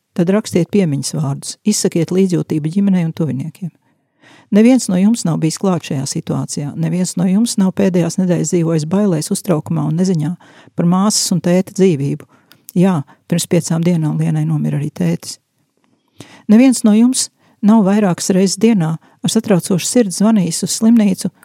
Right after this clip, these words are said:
lai uzzinātu par māsas un tēta veselību. Neviens no jums nav saņēmis ar dažu dienu starpību zvanu no slimnīcas par to, ka tuvinieki miruši.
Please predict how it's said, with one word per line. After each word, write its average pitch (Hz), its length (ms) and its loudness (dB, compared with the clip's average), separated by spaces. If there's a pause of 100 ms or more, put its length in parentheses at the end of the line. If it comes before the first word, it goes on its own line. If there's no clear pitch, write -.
(320)
lai 202 140 4
uzzinātu 185 480 0
par 180 140 0
māsas 208 380 0
un 165 100 -2
tēta 196 260 0
veselību. 160 560 -6 (320)
Neviens 233 320 4
no 190 160 4
jums 247 240 2
nav 202 160 2
saņēmis 196 480 0
ar 170 120 -2
dažu 214 260 0
dienu 170 160 0
starpību 175 480 -2
zvanu 196 260 0
no 165 80 0
slimnīcas 226 560 0
par - 160 -4
to, 214 160 2
ka - 80 -8
tuvinieki 165 480 0
miruši. 160 320 -6